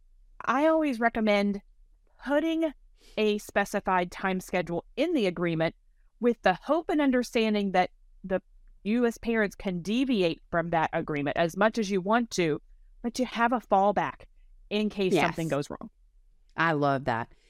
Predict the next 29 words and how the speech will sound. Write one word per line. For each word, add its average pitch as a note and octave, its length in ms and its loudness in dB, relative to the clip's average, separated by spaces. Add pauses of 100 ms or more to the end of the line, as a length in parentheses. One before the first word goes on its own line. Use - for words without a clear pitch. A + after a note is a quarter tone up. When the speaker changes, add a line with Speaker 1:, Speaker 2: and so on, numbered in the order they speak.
(200)
Speaker 2:
And G#3 220 4
you C#4+ 140 2
said A#3 320 -4
something F#3+ 460 2
that F3 200 0
was D#3 160 -4
so G#3+ 320 2
key F3 600 -2 (400)
to - 160 -2
what F3+ 340 0
my F3 220 2
clients F3 680 -2
and D3+ 260 -2
what E3 260 -2
I've E3+ 260 0
seen, D3+ 340 0
and D#3 140 2
that F#3+ 160 0
is G#3 160 -2
the E3+ 120 -4
word D#3+ 360 0
regret. B2+ 800 -2 (800)
And E3 180 0
there, E3+ 380 2 (240)
you F#3+ 100 2
know, D#3+ 320 4
y-, B2+ 140 -6 (420)
you F#3+ 160 -2
think A#3+ 360 -2